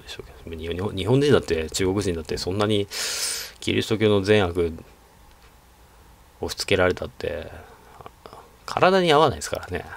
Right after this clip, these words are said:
なんとなく嫌だなと思ってるんですけど、信じ込まさせられてるとはありますからね。でもツラトストラは、人類はまだ目標を持ってないんだと。人類にまだ目標がないなら、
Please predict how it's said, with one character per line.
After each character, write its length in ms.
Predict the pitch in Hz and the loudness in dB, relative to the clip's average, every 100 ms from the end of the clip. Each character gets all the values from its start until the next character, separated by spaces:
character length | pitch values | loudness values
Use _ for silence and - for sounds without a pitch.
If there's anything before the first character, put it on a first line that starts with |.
| - - _ - - - - - - | -18 -20 _ -20 -20 -20 -20 -18 -4
な 100 | 107 | 0
ん 40 | |
と 100 | 143 | 2
な 100 | 165 | 4
く 80 | 113 | 6
嫌 140 | 92 | 6
だ 100 | 113 | 6
な 140 | 87 80 | 4 0
と 80 | 82 | -4
思 100 | 85 | -2
っ 40 | |
て 80 | 90 | 0
る 40 | |
ん 0 | |
で 40 | 80 | 0
す 60 | |
け 80 | 90 | -2
ど、 100 | 82 | -4
信 200 | - 87 | -4 -2
じ 80 | 98 | 0
込 80 | 101 | 2
ま 140 | 98 | 2
さ 140 | - 95 | 2 2
せ 140 | 101 | 2
ら 120 | 92 | 2
れ 80 | 92 | 2
て 80 | 80 | -2
る 100 | 82 | -8
と 100 | - | -8
は 80 | 80 | -6
あ 40 | |
り 80 | 87 | -6
ま 80 | 87 | -6
す 60 | |
か 80 | - | -10
ら 80 | 80 | -10
ね。 180 | 80 - - - - - - - - - - - - | -12 -14 -20 -20 -20 -20 -20 -20 -20 -20 -20 -8 0
で 100 | 110 | 2
も 100 | 107 | 2
ツ 120 | 101 | 2
ラ 100 | 113 | 2
ト 120 | 117 | 0
ス 80 | - | 2
ト 100 | 110 | 4
ラ 60 | |
は、 340 | 95 110 92 80 - - - - - - - - | 6 6 4 0 -10 -20 -20 -18 -18 -16 -18 -10
人 220 | 95 139 | -2 2
類 120 | 151 92 | 6 4
は 60 | |
ま 120 | 87 | 6
だ 100 | 131 | 4
目 200 | 90 87 | 2 0
標 180 | - 131 | 2 2
を 40 | 139 | 4
持 60 | |
っ 40 | 170 | 0
て 140 | - | 2
な 60 | 110 | 2
い 60 | |
ん 40 | 101 | 2
だ 100 | - | 0
と。 240 | - 82 - - - - - - - - | -4 -6 -14 -20 -20 -20 -20 -20 -20 -6
人 240 | 101 147 | 0 2
類 140 | 160 113 | 6 4
に 100 | 92 | 4
ま 160 | 98 | 4
だ 80 | 123 | 4
目 180 | 92 85 | 2 0
標 160 | - 123 | 2 4
が 80 | |
な 120 | 135 156 | 4 4
い 40 | |
な 120 | 104 | 4
ら、 340 | 101 113 82 | 4 4 2